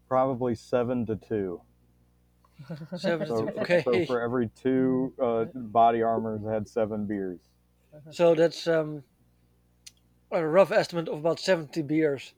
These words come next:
Speaker 1: Yeah, yeah. And
Speaker 2: Over
Speaker 1: then
Speaker 2: the course of three days?
Speaker 1: Yeah, and then, uh, there was also mead,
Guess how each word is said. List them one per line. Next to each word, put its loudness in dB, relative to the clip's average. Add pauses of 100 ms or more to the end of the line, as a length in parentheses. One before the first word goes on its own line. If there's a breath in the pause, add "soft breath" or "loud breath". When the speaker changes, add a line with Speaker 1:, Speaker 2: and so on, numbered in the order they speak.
(100)
Speaker 1:
Yeah, 2 (340)
yeah. -4 (220)
And 0
Speaker 2:
Over 2
Speaker 1:
then 0
Speaker 2:
the -2
course 2
of -2 (180)
three 0
days? 2 (580)
Speaker 1:
Yeah, 2
and -2
then, -2 (360)
uh, 0
there 0
was -2
also -2
mead, -2